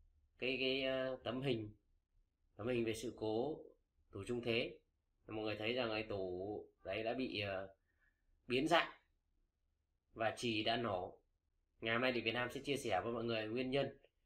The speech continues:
dẫn tới cái sự cố này và chia sẻ cho mọi người cái lưu ý khi mà chúng ta lắp đặt cũng như là chúng ta vận hành tổ trung thế để làm sao chúng ta giảm thiểu nhất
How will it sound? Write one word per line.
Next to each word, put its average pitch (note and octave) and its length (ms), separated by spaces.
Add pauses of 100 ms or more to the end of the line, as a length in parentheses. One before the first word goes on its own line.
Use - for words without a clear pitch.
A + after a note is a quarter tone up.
(320)
dẫn B2+ 180
tới B2+ 140
cái C3+ 80
sự C3 180
cố A#2 160
này C3 180 (800)
và G#2 600 (380)
chia C#3 120
sẻ A2 240
cho A2+ 60
mọi A2+ 120
người G#2+ 320
cái B2+ 80
lưu C#3 140
ý C#3 320 (920)
khi C3+ 160
mà A#2 100
chúng A#2+ 100
ta A#2 460 (680)
lắp D3 160
đặt C3+ 260 (580)
cũng A#2 180
như B2+ 140
là G#2+ 120
chúng A#2 80
ta A#2 140
vận A2+ 180
hành A2 160 (440)
tổ G#2 140
trung A#2 100
thế A#2+ 260 (380)
để G#2+ 100
làm A2+ 140
sao A#2 120
chúng B2 100
ta A#2 300
giảm G2 200
thiểu G2 200
nhất E3 240